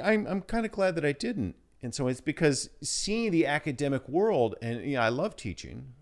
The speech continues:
I, I, I do, and I taught at nesop for a while, uh, and I still do little workshops here and there.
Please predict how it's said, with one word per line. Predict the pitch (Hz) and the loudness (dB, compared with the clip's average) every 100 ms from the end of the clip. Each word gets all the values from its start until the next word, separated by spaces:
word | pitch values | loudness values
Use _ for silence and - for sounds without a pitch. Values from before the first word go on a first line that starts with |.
| - | -12
I, | 110 117 | -10 -8
I, | 107 - - | -10 -8 -6
I | |
do, | 98 170 170 135 | -2 4 4 4
and | 117 | 2
I | |
taught | - 143 147 | 0 -2 0
at | 147 - - - - | -2 -6 -12 -14 -4
nesop | 107 95 - 85 90 | -2 0 0 0 -2
for | - 95 | -4 -2
a | 85 | -2
while, | 80 78 87 131 - | -2 -4 -6 -8 -8
uh, | 95 | -6
and | 101 98 | -4 -4
I | |
still | 95 - 120 110 | -4 -4 -2 -2
do | 117 | 0
little | 110 104 | 0 0
workshops | 98 98 - 101 98 | 2 0 0 -2 -2
here | - 90 | -4 -2
and | 82 | -2
there. | 80 85 | -2 -4